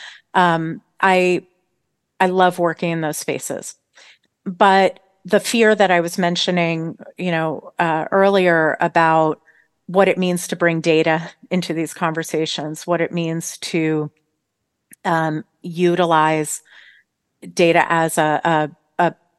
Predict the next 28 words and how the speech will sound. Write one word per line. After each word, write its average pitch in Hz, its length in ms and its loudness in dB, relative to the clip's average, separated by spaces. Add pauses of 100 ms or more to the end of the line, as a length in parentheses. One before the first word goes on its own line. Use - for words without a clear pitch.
(180)
piece - 440 -2
of 214 260 0
information 160 1080 -4
to 165 200 -2
help 175 520 0 (160)
inform 165 680 -2
a 165 100 -4
decision. 143 580 -6 (640)
Um, 170 260 0 (360)
so - 200 0
first 247 300 0
of 226 60 2
all, 185 160 4
in 208 220 0
those 202 180 0
spaces, 202 640 -4
I 208 140 2
never 208 480 0
actually 180 440 -2
say 165 260 -2
data 160 360 -2
driven. 147 440 -6 (880)
I 190 220 4
always 185 400 4
say 165 200 0
data 156 360 0
informed. 156 640 -10 (840)
And 214 460 2